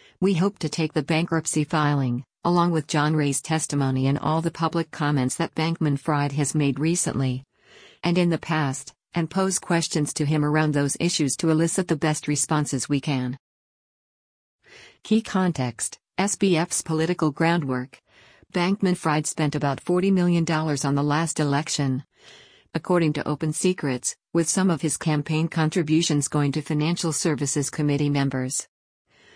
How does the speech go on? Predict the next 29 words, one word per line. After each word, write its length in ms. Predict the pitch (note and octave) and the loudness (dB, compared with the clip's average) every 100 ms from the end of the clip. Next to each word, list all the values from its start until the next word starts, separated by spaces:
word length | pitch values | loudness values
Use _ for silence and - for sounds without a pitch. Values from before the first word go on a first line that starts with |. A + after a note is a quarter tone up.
| - - - - _ - | -20 -20 -20 -20 _ 2
Bloomberg 440 | F#3 G3 G3+ F#3 | 4 4 2 0
reports 480 | E3 - E3 D#3 - | -2 -2 -2 -2 -2
that 180 | D3+ - | -2 0
seventy-three 640 | F#3+ F#3 F#3+ F#3 G3 E3 | 0 2 0 0 2 2
million 360 | D#3 E3 F3 E3+ | 2 2 2 0
dollars 440 | D#3 D3+ C3 C#3 | -2 -2 -2 -2
of 80 | C3+ | 0
the 160 | D3 | 2
overall 400 | D#3 E3+ D#3 C#3+ | 2 0 0 0
political 500 | - D#3 D#3+ E3 D#3 | -2 -2 -2 -2 -2
donations 680 | B2 D3 C#3+ D3 - C#3+ C3 | 0 0 0 0 0 -2 -2
tied 260 | D#3 C#3+ C3+ | -2 -2 -2
to 200 | C#3+ D#3+ | -2 -4
F 140 | - | -4
T 260 | - D#3 D3+ | -2 0 0
X 260 | D3 - | -2 -2
and 80 | D#3 | 0
its 180 | D3+ - | 0 -2
executives 680 | D3+ E3+ D#3 D#3 C#3 C3 - | -2 -2 -2 -2 -2 -2 0
may 160 | D#3 | 0
be 160 | D3 C#3+ | 2 0
at 100 | C3+ | 2
risk 300 | E3 E3 D#3+ | 0 0 -2
of 80 | C#3 | -2
being 240 | D#3 D3 | 0 0
clawed 300 | - D#3 D3 | 0 0 0
back 260 | D3 C#3 C3+ | -2 -2 -2
in 120 | C3 | 0
bankruptcy. 760 | C#3+ D3 - A#2+ - G#2+ A#2 | 0 -2 -2 -4 -2 -2 -4